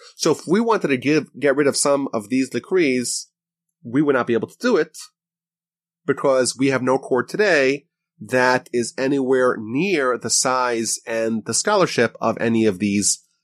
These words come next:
previous courts. However, there is another way that a decree can be annulled, and that is if it was not accepted by all of Israel.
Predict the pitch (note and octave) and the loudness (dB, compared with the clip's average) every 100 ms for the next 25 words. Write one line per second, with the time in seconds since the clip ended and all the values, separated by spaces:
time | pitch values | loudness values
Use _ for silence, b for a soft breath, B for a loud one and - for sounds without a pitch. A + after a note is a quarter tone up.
0 | _ - A2 G2+ G2+ G2 - - - _ | _ -2 -2 0 0 0 0 -2 -6 _
1 | - - E2+ - - - - _ _ _ | -12 -6 -6 -4 -4 -4 -4 _ _ _
2 | _ - B B G3+ F3+ B2 F3 - D3 | _ -20 B B -2 0 0 -2 -2 -4
3 | D#3+ - A#3+ - F#3 F#3+ A3 E4+ C4+ C3+ | -4 -2 -2 -2 -2 -2 -2 0 0 0
4 | B2 A#2+ A2 G#2 C3 C3+ C3 B2 B2 - | 0 0 -2 -2 -2 0 -2 -2 -4 -4
5 | C#3 - A2+ A2 G#2+ G2+ F#2+ D#3 G3+ - | -6 -4 -4 -2 -2 0 2 0 -2 -14
6 | _ _ _ _ _ _ _ _ _ - | _ _ _ _ _ _ _ _ _ -2
7 | B2+ B2+ C#3 - A#2+ - C3 C3+ A2+ B2 | 2 4 2 2 0 0 -2 0 -2 2
8 | B2 - - - G#2+ - G#2+ A2 _ _ | 2 2 -2 -2 -2 -2 -4 -4 _ _
9 | _ - A#2+ G#2+ G#2 C3 F3+ - - | _ -6 -4 -2 -4 -2 -2 -2 -8